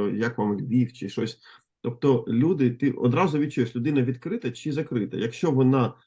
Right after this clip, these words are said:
закрита, ти просто і не йдеш далі. Якщо вона відкрита, ти задаєш наступне питання і просто спілкуєшся. Ти, ти, тобто це нормально спитати, там, о, ну, там, «Ви зараз не зайняті, чи є у вас там півгодинки поговорити?» Вона така, «Та, да, годі». І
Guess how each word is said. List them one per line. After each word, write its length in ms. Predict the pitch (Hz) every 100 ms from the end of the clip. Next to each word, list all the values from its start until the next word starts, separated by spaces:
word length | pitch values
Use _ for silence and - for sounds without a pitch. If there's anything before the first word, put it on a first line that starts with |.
| _ 107
закрита, 600 | 120 123 240 220 185 - _ _ -
ти 80 | 170
просто 380 | 127 156 - 151
і 40 |
не 120 | 135 131
йдеш 260 | 117 117
далі. 200 | 113 87
Якщо 260 | 101 - 143
вона 240 | 127 113
відкрита, 640 | 113 120 165 220 147 123 - _ _ _ _ 156
ти 60 |
задаєш 380 | 139 131 131 131
наступне 360 | 123 135 120 113
питання 440 | 127 175 202 156
і 80 | 131
просто 300 | 156 - 156
спілкуєшся. 400 | - 151 143 123
Ти, 100 | 139
ти, 260 | 151 135 - - _
тобто 440 | - 123 139 127 123 _ _
це 140 | 135
нормально 380 | 139 156 165 127
спитати, 280 | 120 127 120
там, 180 | 107 117
о, 100 | 120
ну, 200 | 131 98
там, 260 | 87 85 95 - _ _ -
«Ви 260 | - 139 -
зараз 300 | 123 135 135
не 60 | 143
зайняті, 320 | 226 123 -
чи 140 | 131
є 60 | 139
у 40 |
вас 140 | 127 120
там 240 | 104 104
півгодинки 480 | 127 110 113 107 123
поговорити?» 520 | 107 107 113 101 -
Вона 200 | 110 120
така, 220 | 131 143
«Та, 340 | - 415 440 349
да, 220 | 359 302
годі». 320 | 214 143 127 113
І 160 | 123